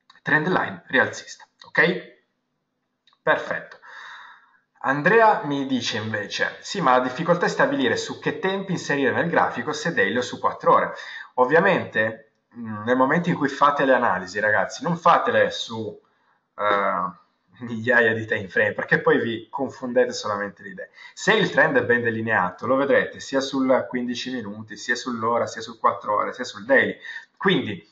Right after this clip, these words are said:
dove mettete il triangolo non ha nessuna assolutamente differenza, perché il trend è quello. Quindi, ovviamente, se lo mettete su un time frame più basso, anticiperete, può essere, eh, qualcosina, ma non vi cambierà quasi assolutamente niente,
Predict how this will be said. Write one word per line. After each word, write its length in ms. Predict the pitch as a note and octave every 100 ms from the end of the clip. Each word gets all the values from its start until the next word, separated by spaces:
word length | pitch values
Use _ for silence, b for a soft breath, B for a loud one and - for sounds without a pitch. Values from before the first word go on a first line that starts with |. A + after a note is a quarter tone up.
| _
dove 360 | _ D3+ G3+ F3
mettete 420 | C#3 C3 E3 D#3+
il 100 | C3
triangolo 580 | - C#3 G2+ F#2+ F#2+ G2+
non 140 | A2+
ha 60 | B2+
nessuna 720 | B2 A#2 - C3+ C#3+ C#3+ -
assolutamente 720 | A#2 A#2 B2 A#2 A#2+ G2+ G2+
differenza, 580 | B2 A#2+ A2+ B2+ G2+ -
perché 300 | - - G2+ D3
il 160 | E3
trend 420 | - E2+ E2+ E2+ _
è 180 | E3 E3
quello. 440 | A#2+ A2+ E2+ - b b b b -
Quindi, 340 | F#3+ A2+ F#2 -
ovviamente, 540 | C3+ C#3 F3 A#3 -
se 160 | - A2+
lo 60 | A#2+
mettete 340 | A#2 C#3+ -
su 160 | - A#2
un 80 |
time 180 | A2+ G#2+
frame 400 | - C3+ A2+ F#2
più 220 | - B2+
basso, 580 | A#2+ G2 - - B2+ C3 B B B B -
anticiperete, 1120 | B2+ C3+ C3 - B2 E3+ E3+ A2 F#2+ - _
può 180 | _ B2
essere, 500 | E3 - A2 G2 - B B B
eh, 420 | G#2 G#2 G2+ G2 -
qualcosina, 920 | C3+ A#2+ - A#2 G#2 G#2 F2+ E2+ -
ma 360 | C3 D#3 F#3+ -
non 200 | A#2+ D#3
vi 120 | D3 C#3
cambierà 720 | C3+ C3+ C#3 C3+ E3+ - _
quasi 500 | _ C3 G2+ G2 B2
assolutamente 800 | - A2+ - G#2+ - - _ -
niente, 340 | E2+ _ _